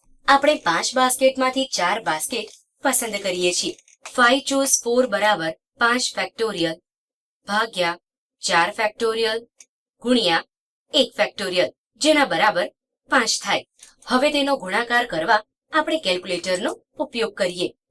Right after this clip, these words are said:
ઝીરો પોઇન્ટ આઠ ગુણ્યા ઝીરો પોઇન્ટ આઠ ગુણ્યા ઝીરો પોઇન્ટ આઠ ગુણ્યા ઝીરો પોઇન્ટ આઠ ગુણ્યા ઝીરો પોઇન્ટ બે ગુણ્યા પાંચ.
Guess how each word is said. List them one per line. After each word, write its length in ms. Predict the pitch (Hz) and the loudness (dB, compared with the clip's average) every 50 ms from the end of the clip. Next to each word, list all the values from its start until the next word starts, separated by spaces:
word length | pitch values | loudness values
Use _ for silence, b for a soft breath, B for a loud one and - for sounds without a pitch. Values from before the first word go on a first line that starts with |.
| - 185 - | -12 -8 -4
ઝીરો 240 | 240 247 254 269 269 | -2 4 4 4 4
પોઇન્ટ 320 | - - 262 262 262 254 - - | 4 2 0 0 0 -2 -4 -2
આઠ 300 | 180 165 160 170 - - _ _ _ _ _ _ 160 | -2 -2 -2 -4 -6 -12 _ _ _ _ _ _ _
ગુણ્યા 480 | 165 196 214 226 196 175 170 165 175 - _ _ - - | -10 -6 -4 -2 -2 -2 -2 -2 -4 -8 _ _ -20 -14
ઝીરો 280 | - - 233 240 254 247 | -8 -6 -2 0 0 0
પોઇન્ટ 320 | 247 - 240 240 247 240 - _ | 0 -2 -2 -2 -2 -4 -6 _
આઠ 240 | 185 170 156 143 - - _ _ _ _ _ _ _ | -2 -2 -2 -2 -4 -8 _ _ _ _ _ _ _
ગુણ્યા 420 | 160 202 226 220 180 160 160 165 - _ _ _ _ - | -8 -4 -4 -2 -2 -2 -4 -4 -6 _ _ _ _ -12
ઝીરો 300 | - 233 233 254 262 254 | -10 -4 0 0 0 0
પોઇન્ટ 340 | - 254 247 247 262 247 - - | 0 -2 -2 -2 -2 -4 -6 -6
આઠ 260 | - - 277 311 330 - - _ _ _ _ _ _ _ | -4 -4 -4 -4 -6 -10 -16 _ _ _ _ _ _ _
ગુણ્યા 440 | 170 190 220 226 196 170 156 160 - - _ _ - - - | -6 -4 -4 -2 -2 -2 -4 -4 -6 -8 _ _ -20 -14 -10
ઝીરો 240 | 233 233 247 262 269 | -4 2 4 4 4
પોઇન્ટ 320 | - 254 247 254 254 254 - - | 4 2 -2 -2 -2 -4 -4 -4
આઠ 280 | 170 165 160 160 165 - - _ _ _ _ _ _ 170 | -4 -2 -4 -4 -8 -12 -20 _ _ _ _ _ _ -10
ગુણ્યા 420 | 175 220 233 214 170 - - - - _ - _ _ _ - | -6 -4 -2 -2 -2 -4 -4 -6 -8 _ -20 _ _ _ -10
ઝીરો 320 | - 233 233 240 247 262 | -8 -6 -2 2 2 2
પોઇન્ટ 360 | 262 - 254 247 254 254 254 - - - | 2 2 0 0 0 -2 -2 -6 -8 -4
બે 160 | 175 175 160 156 160 - - _ _ _ _ _ _ _ _ _ _ _ - _ - 175 | -2 0 0 -2 -2 -6 -10 _ _ _ _ _ _ _ _ _ _ _ -20 _ -20 -16
ગુણ્યા 500 | 165 208 226 247 226 180 170 165 170 - _ _ _ _ _ - - _ | -4 -2 0 0 0 0 0 -2 -2 -4 _ _ _ _ _ -20 -6 _
પાંચ. 240 | - 254 185 - - | 0 2 2 0 -2